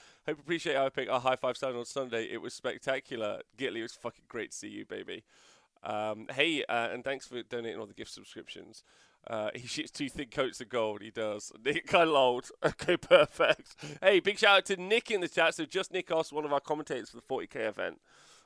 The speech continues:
Um, bring Duncan back for a guest. Yeah, John, I'll message him, see if he wants to. That'd be cool.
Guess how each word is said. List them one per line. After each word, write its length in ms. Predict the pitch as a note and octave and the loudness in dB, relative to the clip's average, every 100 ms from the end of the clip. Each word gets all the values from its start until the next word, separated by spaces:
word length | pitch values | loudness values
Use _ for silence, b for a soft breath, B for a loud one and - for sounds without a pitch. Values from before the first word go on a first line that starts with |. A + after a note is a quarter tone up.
| b - | b -4
Um, 380 | A2+ A2 G#2+ - | -2 -2 -4 -8
bring 180 | C#3 B2 | -10 -4
Duncan 300 | C3 B2+ A2+ | -6 -6 -4
back 220 | A2 - | -4 -2
for 100 | C3 | -6
a 60 | |
guest. 340 | - G3 E3 - | -4 -4 -6 -8
Yeah, 140 | - - | -6 -4
John, 220 | - A3 | -2 0
I'll 80 | - | 0
message 340 | G#3+ A3+ - C3+ | 0 -4 -6 -12
him, 140 | A#2+ | -12
see 140 | - | -14
if 80 | D3+ | -12
he 60 | D#3 | -6
wants 260 | D3 C3 - | -4 -6 -8
to. 120 | G#2+ | -8
That'd 200 | A2 - | -8 -10
be 80 | A2 | -12
cool. 300 | G#2+ G#2 | -12 -12